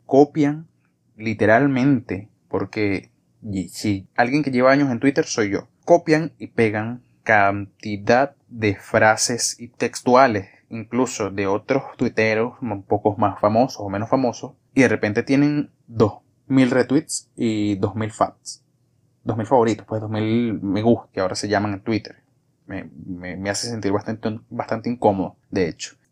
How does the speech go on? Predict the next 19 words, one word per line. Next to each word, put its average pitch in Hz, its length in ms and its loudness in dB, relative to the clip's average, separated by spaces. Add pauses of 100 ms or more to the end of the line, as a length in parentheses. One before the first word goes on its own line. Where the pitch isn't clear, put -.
Resulta 117 340 0
ser - 180 4
que 120 80 0
esta 113 220 0
gente, 143 500 6 (260)
nada 139 220 6
más 160 140 6
haciendo 135 360 6
esto, 110 400 -2 (180)
y 101 460 -4 (800)
podría 117 360 6
entenderlo, 113 520 2
y 98 60 -2
ahorita 101 280 -2
digo 123 260 0
por - 140 -6
qué 101 80 -4
podría 113 220 0
entenderlo, 107 400 -4